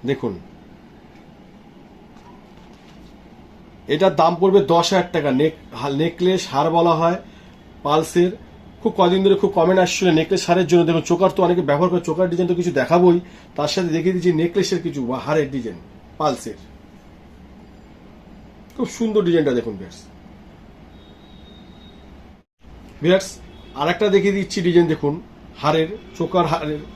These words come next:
এই, উম, পালসের তেঁতুল পাতা স্টাইলে দেখুন ভিউয়ার্স। এটাও পাঁচ পিসের আছে, পেছনে সোনার পিস রয়েছে। এটার ওজন আছে মাত্র ওয়ান পয়েন্ট ওয়ান টু জিরো মিলি এমজি, এক গ্রাম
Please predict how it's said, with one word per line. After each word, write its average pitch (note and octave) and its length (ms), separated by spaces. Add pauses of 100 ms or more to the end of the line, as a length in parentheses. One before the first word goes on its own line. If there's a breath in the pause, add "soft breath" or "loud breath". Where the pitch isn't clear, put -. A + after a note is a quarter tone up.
এই, C3+ 80 (100)
উম, C3+ 160 (640)
পালসের D#3+ 420 (640)
তেঁতুল G#3 320
পাতা G#3+ 180 (120)
স্টাইলে E3+ 300
দেখুন B2 260
ভিউয়ার্স। G#2+ 260 (480)
এটাও G3 240
পাঁচ F3 200
পিসের G#3 320
আছে, E3 140 (100)
পেছনে F3 300
সোনার E3+ 260
পিস F3 140 (100)
রয়েছে। D3 260 (840 loud breath)
এটার G3+ 220 (120)
ওজন F#3 260
আছে - 140 (140)
মাত্র E3+ 200 (880)
ওয়ান F3+ 200 (120)
পয়েন্ট F#3+ 240 (100)
ওয়ান F3 180 (120)
টু F3+ 100 (120)
জিরো E3+ 180 (100)
মিলি D3+ 180 (360)
এমজি, A2+ 260 (580)
এক D3+ 160
গ্রাম F3 220